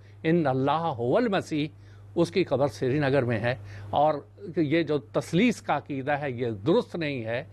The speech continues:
कफ़ारे का अकीदा दुरुस्त नहीं है। क्या इसको दूसरी तरफ से खड़े करेंगे? बिल्कुल नहीं। अब रहा सवाल ये कि आपके ख़ानदान की क्या हालत थी। देखें, मैं पहले अर्ज़ कर चुका,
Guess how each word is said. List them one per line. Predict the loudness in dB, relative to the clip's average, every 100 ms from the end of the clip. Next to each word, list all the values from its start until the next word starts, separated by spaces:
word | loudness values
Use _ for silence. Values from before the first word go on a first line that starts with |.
| -20 -20 -20 -4
कफ़ारे | -2 0 0 0 0
का | -2
अकीदा | -4 -6 -6 -6
दुरुस्त | -6 -8 -8
नहीं | -10 -8
है। | -8 -10 -14 -20 -2
क्या | 0 0 -2 -4
इसको | -2 0
दूसरी | 0 0 -2 -2
तरफ | -2
से | -6
खड़े | -4 -4 -2
करेंगे? | -4 -4 -6 -10 -12 -16 -14 -12 -2
बिल्कुल | 0 0 -4 -10
नहीं। | -14 -18 -6
अब | -2 0
रहा | 0 0
सवाल | -2 -2 0 0
ये | -2 -2 -8 -16 -16 -16 -14 -4
कि | 0
आपके | 2 0 -4
ख़ानदान | -6 -6 -2 -2 -2
की | -2
क्या | -2 -4
हालत | -4 -8 -10 -12 -14
थी। | -14 -14 -14 -14 -14 -14 -14 -14 -6 -2
देखें, | -2 -2
मैं | -2 -2 -2
पहले | 0 0 0
अर्ज़ | -2 -2
कर | 0 -2
चुका, | -2 0